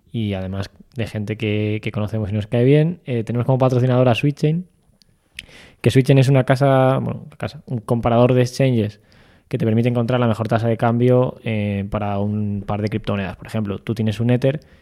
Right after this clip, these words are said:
y quieres cambiarlo por Litecoin, ¿vale? Y, pues, vas a switchchain punto com y te dice, "Pues el mejor sitio que hemos encontrado para ti es este, este otro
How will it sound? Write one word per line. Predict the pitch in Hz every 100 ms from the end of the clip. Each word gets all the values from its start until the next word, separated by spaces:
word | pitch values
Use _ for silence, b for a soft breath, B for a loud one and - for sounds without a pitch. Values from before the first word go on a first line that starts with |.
| b
y |
quieres | - 113
cambiarlo | 110 110 107 113
por | 123
Litecoin, | 127 143 - 156 160 165
¿vale? | 113 131 180 -
Y, | 127 113 107 107
pues, | - 104 101 -
vas | 117 104
a |
switchchain | 101 117 - 110
punto | 120 113
com | 131 156 135
y |
te | -
dice, | 120 110 - - _ b b b b
"Pues | - 104
el |
mejor | 107 104 117
sitio | - 131 143 143
que | 135
hemos | 123
encontrado | 127 123 127
para | 127 131
ti | 143 160 180
es | 120 104 113
este, | 104 - 113 113 113 117
este | 113 -
otro | 139 156 180